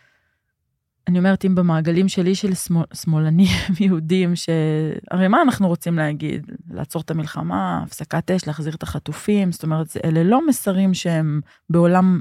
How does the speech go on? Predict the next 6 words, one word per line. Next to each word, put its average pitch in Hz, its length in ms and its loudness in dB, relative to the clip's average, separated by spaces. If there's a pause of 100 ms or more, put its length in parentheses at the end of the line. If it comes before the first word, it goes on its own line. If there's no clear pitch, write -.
(100)
רגיל, 165 500 0
הם 156 100 0
לא 190 240 2
רדיקליים 170 760 -2
מאוד. 147 400 0 (920)
ובהפגנה, 170 1500 0